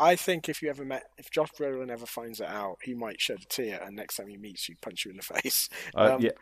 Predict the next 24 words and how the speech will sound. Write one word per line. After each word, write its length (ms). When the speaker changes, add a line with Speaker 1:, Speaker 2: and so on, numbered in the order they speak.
Speaker 2:
he 140
looks 240
the 80
type 240
that 80
Speaker 1:
yeah. 60
Speaker 2:
would 80
do 180
that 200
as 140
well. 260
Speaker 1:
Yes. 360
Uh, 360
yeah, 220
I 80
think 240
these 180
are 120
really 480
ugly, 460
ugly 340
puppets 560
in, 440
um, 540